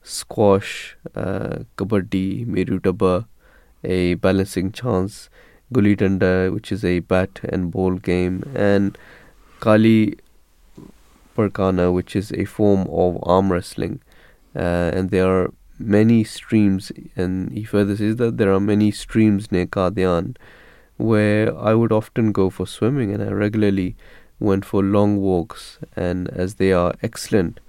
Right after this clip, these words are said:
form of exercise, and, uh, this he mentioned in the, in the Tashilul Azan magazine in the Nasiruddin edition on page fourteen.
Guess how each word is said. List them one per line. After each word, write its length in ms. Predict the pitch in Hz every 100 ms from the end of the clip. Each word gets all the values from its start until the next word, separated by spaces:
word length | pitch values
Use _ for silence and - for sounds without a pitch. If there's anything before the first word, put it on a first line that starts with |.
| - - _ _
form 720 | - - 95 90 87 - - -
of 320 | 90 85 - -
exercise, 680 | 90 - 101 - 82 82 113
and, 460 | - - 50 - 87
uh, 100 | - 113
this 340 | 98 - - - - - - -
he 300 | 107 104 101
mentioned 640 | 117 98 95 - 92 90 87
in 400 | - - 90 90
the, 540 | 90 90 90 90 - -
in 160 | 92 90
the 100 | 120
Tashilul 1200 | 92 92 - 110 98 95 87 - - 110 92 -
Azan 380 | 98 98 87 87
magazine 600 | 87 92 95 85 87 117 - - _ _ _
in 200 | 104 92
the 500 | 92 90 87 90 - - - -
Nasiruddin 880 | 92 107 98 95 85 - 87 90 -
edition 680 | 117 92 - - - 87 -
on 260 | - 98 -
page 240 | - -
fourteen. 500 | - - 110 - -